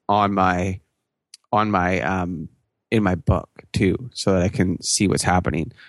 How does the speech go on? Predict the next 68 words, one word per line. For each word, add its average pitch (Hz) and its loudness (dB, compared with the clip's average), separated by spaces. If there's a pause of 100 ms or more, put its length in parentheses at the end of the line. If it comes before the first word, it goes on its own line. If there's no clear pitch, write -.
(120)
But 104 2
then 117 2
it's 110 2
cool, 131 0
man. 104 0
Like, 104 0 (340)
I, 117 2
and 117 -2
then 120 2
I 120 2
write 117 0
down 113 2 (140)
at 113 2
the 120 0
end 113 0
of 110 2
the 107 2
day 107 2 (260)
if 113 0
I 107 2
was, 104 0
'cause 123 -2
I 123 2
wanted 113 2
to 113 2
be 110 2
a 104 0
hundred 104 -2
percent 107 0
on 104 2
my 101 2
diet 92 0
for, 123 -2
like, 110 0
three 117 0
weeks. 131 0 (400)
So 120 -2
then 113 0
I 104 2
write 104 0
down 104 2
at 92 -6
the 107 0
end 104 2
of 101 2
the 98 2
day 101 0
if 101 0
I 98 2
made 98 2
it, - -2
I 95 -2
write 87 0
down 87 2
a 85 0
hundred 92 0
percent - 0 (100)
and 92 0
I - 0
underline 80 0
it. - -8 (180)
And 90 2
right 85 0
now 95 2
there's 85 0 (160)
five. 62 -2 (420)
Um, - -2
one, 101 0